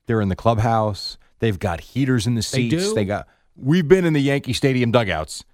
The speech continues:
Speaker 2: That's
Speaker 1: How
Speaker 2: true.
Speaker 1: cool are they?
Speaker 2: Very cool.
Speaker 1: When, and when it's a hundred
Speaker 2: Cool games.
Speaker 1: degrees, they've got misting fans and air conditioning in the dugout. It's not like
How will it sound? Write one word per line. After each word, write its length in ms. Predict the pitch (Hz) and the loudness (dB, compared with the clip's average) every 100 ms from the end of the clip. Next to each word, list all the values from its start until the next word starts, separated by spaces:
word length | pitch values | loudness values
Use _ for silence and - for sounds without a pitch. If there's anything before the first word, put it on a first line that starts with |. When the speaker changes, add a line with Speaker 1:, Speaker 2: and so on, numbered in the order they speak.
| - | -12
Speaker 2:
That's 200 | 110 98 | -4 4
Speaker 1:
How 140 | 175 | 4
Speaker 2:
true. 100 | 127 | 6
Speaker 1:
cool 220 | 165 147 110 | 4 4 4
are 120 | 82 | 0
they? 240 | 78 71 _ _ - | -6 -10 _ _ -6
Speaker 2:
Very 240 | 117 113 | -4 -4
cool. 360 | - 101 87 - | -8 -10 -12 -4
Speaker 1:
When, 180 | 127 139 | 0 2
and 220 | 147 147 | 2 2
when 100 | 139 | 2
it's 120 | 131 | 4
a 40 | 131 | 2
hundred 360 | - 165 170 | 4 2 2
Speaker 2:
Cool 60 | 160 | 0
games. 60 | 135 | 2
Speaker 1:
degrees, 400 | 110 156 127 92 | 2 2 0 2
they've 160 | 120 | 2
got 180 | 104 110 | 2 2
misting 440 | 104 135 - 147 | 2 2 0 -2
fans 340 | 123 135 135 117 | 0 0 0 0
and 120 | 110 | -2
air 140 | 120 131 | -2 -4
conditioning 440 | 113 101 104 95 | -2 -4 -2 -2
in 100 | 95 | -2
the 60 | 87 | -2
dugout. 480 | 80 120 101 80 | 0 0 0 -4
It's 200 | 101 - | -6 -4
not 220 | 147 175 113 | 0 0 2
like 340 | 139 127 135 | 0 0 -4